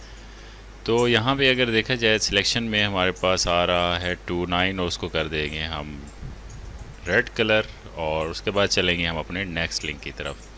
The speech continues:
तो next link हमारे पास यहाँ वन है और यहाँ डबल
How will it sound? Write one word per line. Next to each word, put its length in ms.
तो 140
next 280
link 140
हमारे 200
पास 220
यहाँ 220
वन 400
है 340
और 320
यहाँ 360
डबल 240